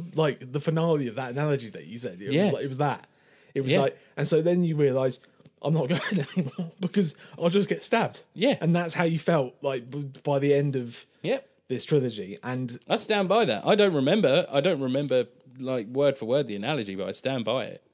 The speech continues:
Speaker 1: Yeah, but fucking hell,
Speaker 2: But
Speaker 1: I
Speaker 2: that's the thing. It's just, like, this warm, comforting feeling that I used to get with Star Wars, and just every time I sit down to watch it, I really had a good time.
Speaker 1: Mm.
Speaker 2: And then it was really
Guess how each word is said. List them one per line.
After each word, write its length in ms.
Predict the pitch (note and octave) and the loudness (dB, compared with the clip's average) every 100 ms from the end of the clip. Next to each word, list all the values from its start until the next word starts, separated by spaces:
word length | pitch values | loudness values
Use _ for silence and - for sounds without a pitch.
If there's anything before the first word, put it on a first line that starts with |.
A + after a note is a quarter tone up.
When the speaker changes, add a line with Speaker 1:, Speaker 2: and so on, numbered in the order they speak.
| _ | _
Speaker 1:
Yeah, 200 | A#2+ A#2 - | -8 -8 -8
but 180 | A#2+ B2 | -10 -8
fucking 300 | - - A#2 | -12 -10 -8
hell, 220 | G#2 G2+ | -6 -2
Speaker 2:
But 80 | F3+ | 0
Speaker 1:
I 20 | B3+ | 2
Speaker 2:
that's 120 | B3 | 0
the 60 | A3+ | 0
thing. 260 | C4 A3+ | 2 0
It's 140 | G#2 - | -2 -4
just, 160 | D#3+ F3 | -2 0
like, 140 | B2+ | 0
this 140 | C#3+ C3+ | -2 -4
warm, 440 | A#2+ D3+ D#3+ D#3+ | -2 2 4 2
comforting 540 | - D3 B2+ A#2+ A#2+ A#2+ | -2 -4 -2 -4 -4 -2
feeling 400 | F3 G#3+ F#2 F2+ | -2 -2 -4 -8
that 60 | F2 | -8
I 60 | |
used 240 | G#2+ G#2+ G#2+ | -8 -8 -8
to 60 | |
get 160 | G#2+ E2+ | -8 -8
with 100 | G2 | -8
Star 240 | - F3+ | -4 -2
Wars, 240 | C#3 E2+ F#2 | -4 -8 -12
and 80 | F#2+ | -10
just 240 | A2 - _ _ B2+ | -10 -12 _ _ -4
every 220 | B2 A#2+ | -4 -4
time 220 | B2 A#2 | -4 -4
I 40 | A2 | -4
sit 200 | A2+ - | -8 -8
down 160 | G#2+ | -10
to 60 | F#2+ | -8
watch 240 | C3+ - | -10 -10
it, 60 | - | -12
I 40 | G2+ | -10
really 240 | G2+ G2 | -8 -8
had 80 | G2 | -8
a 20 | |
good 160 | G2 F#2+ | -10 -10
time. 400 | C3+ D3+ - - | -10 -10 -12 -12
Speaker 1:
Mm. 160 | B2 G2+ - _ _ _ _ _ _ _ - | -10 -10 -12 _ _ _ _ _ _ _ -6
Speaker 2:
And 160 | A#2+ | -4
then 500 | A#2+ A2+ A2+ A2+ A2+ - _ _ _ _ _ _ - | -2 -2 -4 -4 -6 -12 _ _ _ _ _ _ -6
it 40 | |
was 100 | C3+ | -4
really 160 | C#3 | -2